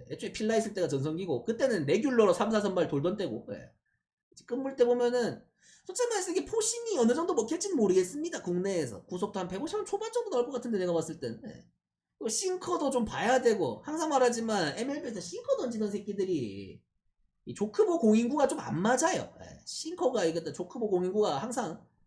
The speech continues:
옛날에 그 아델만 시절부터 제가 말했지만 싱커 그립 잡는 새끼들이 크보 공구가 안 맞대. 예.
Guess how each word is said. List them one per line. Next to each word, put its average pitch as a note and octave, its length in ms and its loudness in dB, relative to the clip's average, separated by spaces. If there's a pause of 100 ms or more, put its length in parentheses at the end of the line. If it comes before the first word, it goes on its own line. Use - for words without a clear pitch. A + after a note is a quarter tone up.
옛날에 A3 320 2
그 F#3 100 -2
아델만 B3+ 460 0
시절부터 G#3 420 2
제가 F3+ 160 2
말했지만 D#3+ 640 -2 (480)
싱커 D4 400 -4
그립 A3 200 2
잡는 G3 220 0
새끼들이 G#3 480 -4
크보 G#4 300 -2
공구가 G3 440 -2
안 G#2+ 120 -4
맞대. - 400 -10 (140)
예. - 240 -18